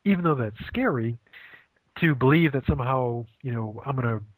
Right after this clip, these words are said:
get blown up in the plane would be to fall victim to that, that fallacy. Because if you look at the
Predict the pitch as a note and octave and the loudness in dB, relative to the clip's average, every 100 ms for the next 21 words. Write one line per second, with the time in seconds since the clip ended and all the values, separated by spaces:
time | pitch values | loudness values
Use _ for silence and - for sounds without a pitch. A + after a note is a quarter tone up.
0 | _ _ - C3 A#2+ A2+ A#2 A#2+ A2 G#2 | _ _ -4 -4 -2 -2 0 -2 -4 -6
1 | - G3+ D3 C#3 - _ _ _ - G3 | -2 0 -2 -4 -10 _ _ _ -2 0
2 | F#3 D3+ - D3 B2 C3+ - B2 - A#2 | 2 2 2 0 0 -2 -2 -8 -6 -2
3 | A2 A2 - _ - G2+ - F3+ C3 G#2 | -2 -4 -10 _ -6 -4 -4 -4 -6 -10
4 | G2 - B2+ C3 C3+ D#3 C#3+ A2+ | -14 -10 -4 -2 0 -2 -2 -8